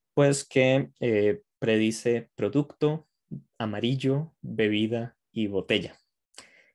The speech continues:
Em, yo, yo invitaría a, a quien desarrolló este modelo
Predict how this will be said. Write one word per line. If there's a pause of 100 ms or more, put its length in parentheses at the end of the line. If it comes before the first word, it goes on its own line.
Em, (1040)
yo,
yo
invitaría
a,
a
quien
desarrolló
este
modelo